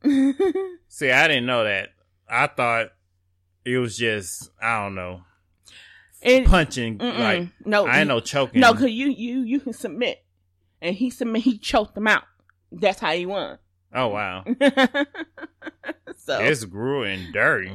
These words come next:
Speaker 1: Yeah, that was dirty. And then after, I don't know what happened, but all of you see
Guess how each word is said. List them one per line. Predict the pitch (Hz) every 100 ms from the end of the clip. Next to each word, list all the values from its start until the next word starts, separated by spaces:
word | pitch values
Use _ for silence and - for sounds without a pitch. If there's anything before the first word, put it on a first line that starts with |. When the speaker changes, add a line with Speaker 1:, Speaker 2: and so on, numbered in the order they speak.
| 120
Speaker 1:
Yeah, | 214 156 147
that | 175 214
was | 202
dirty. | 185 202 160 165 170
And | 165
then | 185 208 220 190
after, | 196 170
I | 196
don't | 220
know | 190 170
what | 202 240
happened, | 233 185 - 165 160
but | 165
all | 165 214
of | 214
you | 220
see | 240 240 233 208